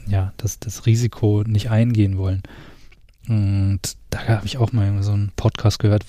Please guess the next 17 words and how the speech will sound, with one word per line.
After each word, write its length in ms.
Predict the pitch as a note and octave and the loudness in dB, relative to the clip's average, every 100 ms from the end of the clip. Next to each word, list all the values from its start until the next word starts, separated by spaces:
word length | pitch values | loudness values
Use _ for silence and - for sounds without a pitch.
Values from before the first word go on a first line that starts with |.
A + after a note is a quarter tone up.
| - | -2
wo 60 | |
die 100 | G2+ | 0
das 180 | G2+ F#2 | 0 0
halt 140 | G#2+ | -2
quasi 340 | - G#2+ G2+ G#2 | 2 0 4 2
durchexerziert 1200 | G2+ A2+ - - - A#2+ - A2+ - - A2+ G#2+ | 4 2 2 -2 -2 -2 2 0 2 0 2 2
haben. 200 | A2 G#2 - - - - | 2 0 -4 -14 -18 -2
Wenn 140 | A#2+ | 0
du 80 | A#2 | 2
jetzt 240 | B2+ - C3 | 2 2 0
die 40 | |
letzte 400 | A#2+ C#3 - C3 | 2 0 2 0
Person 360 | - B2+ B2 B2 | 2 2 2 2
auf 120 | A2+ | 0
der 140 | C#3+ | 2
Erde 280 | A#2 A#2+ G#2+ | 2 2 2
wärst, 440 | G2 F#2+ - - | 0 0 -4 -10